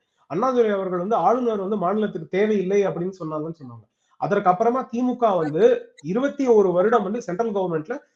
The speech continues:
வேறு வேறு அரசியல் கட்சிகளோட சேர்ந்து நைன்டீன் எயிட்டி நைன்ல இருந்து வி பி சிங் காலத்துல, வாஜ்பாய் அவர்கள் காலத்துல, மன்மோகன் சிங் அவர்கள் காலத்துல சென்ட்ரல் கவர்மெண்ட்ல இருந்திருக்காங்க. இது இல்லாம ஸ்டேட் கவர்மெண்ட்ல இருந்திருக்காங்க. மூன்று கமிஷன்,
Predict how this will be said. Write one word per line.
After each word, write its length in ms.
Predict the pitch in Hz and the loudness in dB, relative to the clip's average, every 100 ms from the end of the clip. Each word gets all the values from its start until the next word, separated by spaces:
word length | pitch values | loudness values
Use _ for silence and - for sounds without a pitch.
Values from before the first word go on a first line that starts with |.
| _ | _
வேறு 320 | 135 190 277 | 4 6 8
வேறு 180 | 247 233 | 8 8
அரசியல் 400 | 202 202 208 240 | 8 6 0 -4
கட்சிகளோட 440 | 208 - 196 190 202 | -4 -4 -2 0 -2
சேர்ந்து 300 | 185 180 143 | -2 -4 -4
நைன்டீன் 520 | 120 131 180 214 196 | -6 -2 -2 2 2
எயிட்டி 180 | 190 196 | 2 0
நைன்ல 240 | 190 180 | -2 0
இருந்து 280 | 190 247 269 _ _ - | 0 -2 -6 _ _ -4
வி 80 | 220 | -4
பி 100 | 240 | -2
சிங் 200 | 226 214 | -2 0
காலத்துல, 360 | 208 190 190 208 | 2 2 2 2
வாஜ்பாய் 400 | 185 208 - 220 | 4 4 4 2
அவர்கள் 280 | 202 185 180 | 2 0 -2
காலத்துல, 420 | 180 175 180 202 | 2 2 2 -2
மன்மோகன் 300 | 185 202 220 | 0 2 0
சிங் 180 | 214 190 | 0 -2
அவர்கள் 300 | 180 170 170 | -2 -2 -2
காலத்துல 340 | 175 165 160 269 - _ _ | 0 0 -2 -6 -8 _ _
சென்ட்ரல் 320 | - 190 240 | -4 0 2
கவர்மெண்ட்ல 340 | 214 196 160 | 2 2 0
இருந்திருக்காங்க. 420 | 156 160 156 139 117 _ | -2 -2 -6 -8 -10 _
இது 140 | 156 | -2
இல்லாம 220 | 180 240 | 0 0
ஸ்டேட் 360 | 233 226 247 214 | 0 2 4 4
கவர்மெண்ட்ல 340 | 220 190 160 | 2 0 -6
இருந்திருக்காங்க. 420 | 151 156 156 131 - | -8 -8 -10 -12 -6
மூன்று 360 | 147 240 220 | 0 2 2
கமிஷன், 400 | - 185 202 233 | 0 0 0 -2